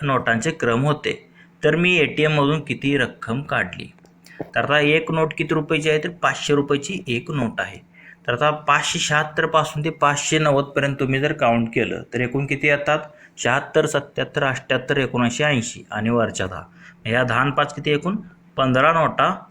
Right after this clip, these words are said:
होतात. म्हणजे पंधरा नोटा, एक नोट कितीची आहे? पाचशेची. म्हणजे पंधरा गुणवले आपल्याला काय करावं लागेल?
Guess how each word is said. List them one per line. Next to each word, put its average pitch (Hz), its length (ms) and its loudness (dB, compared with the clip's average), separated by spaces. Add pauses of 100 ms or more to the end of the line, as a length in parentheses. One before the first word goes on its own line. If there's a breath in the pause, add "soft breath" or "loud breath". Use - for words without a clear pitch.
होतात. 113 300 -2
म्हणजे - 400 -16
पंधरा 123 480 4
नोटा, 120 440 -2
एक 127 220 -2
नोट 147 160 0
कितीची 151 300 -2
आहे? 160 120 0
पाचशेची. 107 480 -2
म्हणजे - 580 -14
पंधरा 120 380 2
गुणवले 143 280 2
आपल्याला 147 260 2
काय 147 160 2
करावं 151 220 2
लागेल? 151 260 0